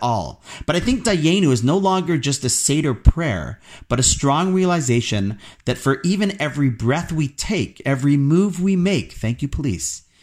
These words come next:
it is enough for us to stop and appreciate. And the more we appreciate that which we're given, then the more that we're given to appreciate in life.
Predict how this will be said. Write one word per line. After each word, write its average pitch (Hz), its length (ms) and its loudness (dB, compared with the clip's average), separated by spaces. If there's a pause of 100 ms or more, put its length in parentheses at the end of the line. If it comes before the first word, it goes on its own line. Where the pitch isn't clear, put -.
(280)
it 151 120 2
is 165 120 2
enough 151 320 2
for 175 80 -2
us 175 120 -2
to 202 120 -6
stop 110 460 0
and 113 100 -2
appreciate. 104 760 0 (400)
And 131 160 2
the 135 40 6
more 139 380 4
we 165 160 2
appreciate 143 680 0
that 117 220 -4
which 120 160 -6
we're 113 80 0
given, 165 680 -2 (600)
then 127 160 4
the 127 40 4
more 131 220 4
that 160 120 -2
we're 156 120 0
given 131 400 0
to 120 160 0
appreciate 120 540 -2
in 101 120 0
life. - 360 -4